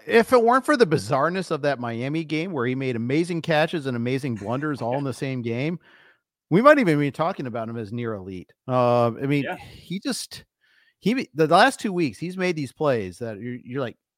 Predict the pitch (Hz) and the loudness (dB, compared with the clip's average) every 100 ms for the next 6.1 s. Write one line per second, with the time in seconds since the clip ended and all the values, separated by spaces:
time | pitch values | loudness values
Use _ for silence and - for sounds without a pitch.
0 | - 120 - 139 101 107 123 117 120 139 | -12 -10 -4 -4 -4 -6 -6 -6 -4 -4
1 | - 156 151 135 139 147 147 - 170 247 | -2 -2 -2 -4 -4 -4 -8 -6 -6 -6
2 | 85 _ _ _ - 135 131 131 135 135 | -8 _ _ _ -6 0 2 4 4 4
3 | 135 131 123 127 131 110 135 131 151 180 | 4 2 -2 -6 -6 -4 -2 4 4 4
4 | 151 165 233 113 110 117 120 117 117 - | 4 4 4 2 0 0 -2 -2 -4 -2
5 | 131 - 143 208 - 110 101 95 - 104 | -4 -2 -2 -2 -2 -4 -4 -8 -10 -14